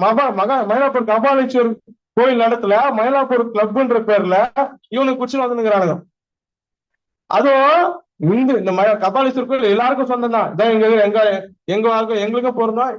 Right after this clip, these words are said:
இவங்களுக்கு எல்லாருக்கும் சொந்தம், எல்லா ஜாதிக்கும் சொந்தம். ஆனா இவன் மட்டும் அந்த கிளப்ல நூறு வருஷமா ப-, இந்த சா-, குடிச்சுன்னு கொண்டு இருக்கிறான்.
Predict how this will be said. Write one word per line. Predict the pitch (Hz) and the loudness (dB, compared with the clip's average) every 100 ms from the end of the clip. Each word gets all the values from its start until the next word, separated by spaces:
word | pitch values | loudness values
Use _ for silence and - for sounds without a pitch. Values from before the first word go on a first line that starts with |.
| - | -2
இவங்களுக்கு | 196 233 214 175 | 0 2 2 2
எல்லாருக்கும் | 202 240 247 233 | 0 0 0 -2
சொந்தம், | 220 220 185 - - | 0 0 -2 -6 -6
எல்லா | 190 254 | -2 0
ஜாதிக்கும் | 262 277 254 240 | 0 -2 0 0
சொந்தம். | 214 165 - - | 0 0 -2 -6
ஆனா | 202 254 | -4 0
இவன் | 240 294 | 2 2
மட்டும் | 277 277 294 | 2 2 0
அந்த | 262 | 0
கிளப்ல | 262 262 269 | 0 0 0
நூறு | 247 269 262 | 2 2 2
வருஷமா | 262 254 285 | 0 -2 0
ப-, | 254 214 _ _ _ | -2 -6 _ _ _
இந்த | 247 302 | -2 0
சா-, | 269 254 247 233 226 220 214 214 | 0 0 2 2 2 2 0 -2
குடிச்சுன்னு | 214 254 262 | -4 -4 -2
கொண்டு | 233 247 | 0 0
இருக்கிறான். | 240 220 214 | 0 0 0